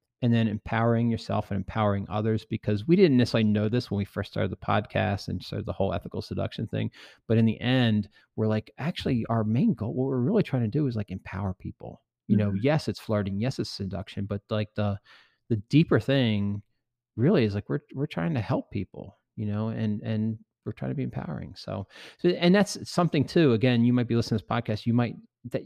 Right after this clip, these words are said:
Speaker 1: that's something you can do and give to other people. And it's like, again, we don't always think of that, or we don't always recognize it right out of the boat. So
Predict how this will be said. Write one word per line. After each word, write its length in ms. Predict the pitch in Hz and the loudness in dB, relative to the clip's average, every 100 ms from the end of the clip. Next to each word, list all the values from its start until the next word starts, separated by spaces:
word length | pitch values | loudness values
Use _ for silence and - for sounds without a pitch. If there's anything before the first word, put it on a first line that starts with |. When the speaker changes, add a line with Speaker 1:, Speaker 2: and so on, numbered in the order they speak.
| - 127 | -6 0
Speaker 1:
that's 180 | 151 | 0
something 220 | - 127 113 | 0 -2 0
you 160 | 135 | 2
can 260 | 156 104 98 | 2 2 0
do 420 | 110 117 98 87 - | 2 4 4 -2 -4
and 180 | 110 98 | -4 0
give 200 | 117 101 | 0 0
to 80 | 101 | -2
other 140 | 95 | -4
people. 400 | - 104 - 98 | -2 -6 -4 -4
And 140 | 104 | -2
it's 140 | 104 - | -4 -4
like, 120 | 110 | -4
again, 360 | 107 117 110 107 | -2 -2 -2 0
we 80 | |
don't 160 | 110 110 | 0 2
always 260 | 107 107 - | 2 -2 -4
think 300 | - 123 107 | -4 -2 0
of 80 | |
that, 240 | 95 98 101 | 0 2 2
or 180 | 101 101 | 0 0
we 100 | 110 | 0
don't 140 | 113 | 0
always 260 | 101 101 - | 0 -2 0
recognize 540 | 113 - 98 98 98 | -2 -2 -4 -2 -2
it 160 | 101 95 | -2 -2
right 180 | 101 | -2
out 120 | 98 95 | -2 -2
of 60 | |
the 60 | 98 | -2
boat. 360 | 107 107 95 | -2 -2 -2
So 260 | - - 95 | -8 -8 -8